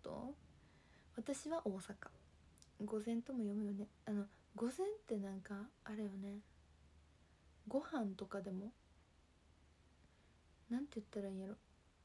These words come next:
定食みたい。なんちゃら午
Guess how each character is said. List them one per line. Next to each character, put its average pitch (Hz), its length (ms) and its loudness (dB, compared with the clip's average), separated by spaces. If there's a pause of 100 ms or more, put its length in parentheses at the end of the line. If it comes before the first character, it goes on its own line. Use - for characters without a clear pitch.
(1300)
定 277 260 6
食 262 320 0
み 240 160 2
た 240 100 -12
い。 240 40 -10 (140)
な 220 100 2
ん 226 100 2
ち 262 120 -4
ゃ 254 40 0
ら 254 120 -2
午 277 160 -2